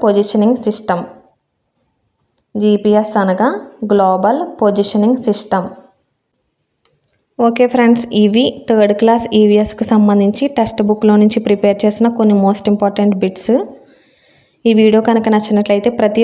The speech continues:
ఒక్కరు కూడా లైక్ చేయండి. అలాగే డిఎస్సికి అలాగే టెట్‌కి ప్రిపేర్ అవుతున్న ఆస్పిరెంట్స్‌కి ఈ వీడియోని షేర్ చేయండి. ఇలాంటి మరింత అప్డేట్స్ కోసం మన ఛానల్ని ఇంకా ఎవరైనా సబ్స్క్రైబ్ చేసుకోకుండా చూస్తున్నట్లయితే సబ్స్క్రైబ్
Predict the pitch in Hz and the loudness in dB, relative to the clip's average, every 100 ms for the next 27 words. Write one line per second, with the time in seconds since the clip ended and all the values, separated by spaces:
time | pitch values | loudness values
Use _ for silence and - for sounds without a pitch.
0 | 220 214 202 208 208 208 190 190 - 202 | 0 0 0 0 0 2 0 -2 -2 0
1 | 196 214 320 240 208 202 220 311 - - | 2 0 -2 -2 0 2 0 -2 -4 -18
2 | - - _ _ _ _ _ _ _ 220 | -20 -20 _ _ _ _ _ _ _ 0
3 | 214 214 214 226 226 240 220 208 220 220 | 2 2 2 0 0 0 0 0 0 -2
4 | 214 - 226 220 208 208 202 208 208 247 | -4 -2 0 2 2 2 2 2 2 2
5 | 320 - - - - - 214 208 - 208 | -2 -10 -20 -20 -12 -4 0 0 0 0
6 | 214 208 202 285 302 226 214 208 220 220 | 0 0 -4 -2 0 2 4 2 0 0
7 | 202 196 - 202 190 277 381 _ - - | 0 0 -2 -2 0 -2 -4 _ -20 -20
8 | - - - - 233 226 233 247 233 220 | -20 -20 -10 0 2 4 4 2 2 2
9 | 226 226 220 202 202 202 - 220 208 240 | 2 0 0 0 0 0 0 0 0 0
10 | 240 226 233 208 208 214 214 208 214 202 | 2 2 2 0 2 2 2 2 2 2
11 | 196 208 214 202 - 208 202 - - - | 2 0 -2 -4 -4 -4 -4 -8 -10 -4
12 | 196 - 190 190 190 - - _ _ _ | -2 -2 -4 -2 -4 -6 -14 _ _ _
13 | _ _ - 214 214 202 202 202 190 - | _ _ 0 0 0 -2 0 0 -2 -2
14 | - 226 - 196 190 | -4 -4 -2 -4 -2